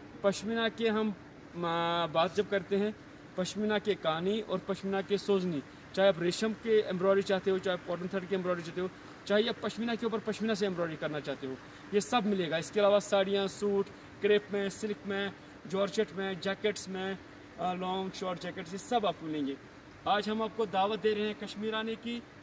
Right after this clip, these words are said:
कश्मीर के साथ साथ यहाँ के craft को enjoy करने की। और यहाँ के लोग सच में फरिश्ते हैं, क्योंकि जो जन्नत होता है,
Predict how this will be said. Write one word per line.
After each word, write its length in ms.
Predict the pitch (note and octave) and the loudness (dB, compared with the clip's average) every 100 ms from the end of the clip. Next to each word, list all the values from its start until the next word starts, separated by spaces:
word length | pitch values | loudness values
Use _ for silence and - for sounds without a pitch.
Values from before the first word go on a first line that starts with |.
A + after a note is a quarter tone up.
| - F#3 | -14 -12
कश्मीर 300 | F#3+ G#3 G3+ | -8 -8 -6
के 80 | G#3 | -8
साथ 240 | G3+ G3 | -2 -2
साथ 240 | F#3+ F#3+ F#3 | -2 -4 -4
यहाँ 180 | F3+ F#3 | -6 -6
के 180 | - F#3 | -6 -6
craft 420 | - G3 G3+ - | 0 0 0 -4
को 60 | F#3+ | -4
enjoy 320 | E3+ F3+ G3 | 0 0 0
करने 300 | A3 G#3 G#3+ | -4 -8 -8
की। 260 | G#3+ A3+ A3 - - - | -8 -8 -10 -16 -18 -8
और 120 | G3 | -8
यहाँ 300 | G3 F#3+ G#3+ | -6 -6 -6
के 140 | A#3 A#3 | -6 -6
लोग 300 | G#3 G3+ G3 | -6 -6 -8
सच 280 | - G#3+ G#3 | -10 -10 -4
में 200 | A3 G#3 | -4 -2
फरिश्ते 400 | F3 F3+ - G3+ | -2 -4 -6 -6
हैं, 240 | G3 F#3+ - - - - | -6 -8 -12 -18 -18 -8
क्योंकि 200 | A3+ A#3+ | -4 0
जो 120 | A3+ | 0
जन्नत 340 | A3 G#3 A#3 A3 | 2 2 0 0
होता 240 | A3 G#3+ | -2 -2
है, 180 | G3+ | -2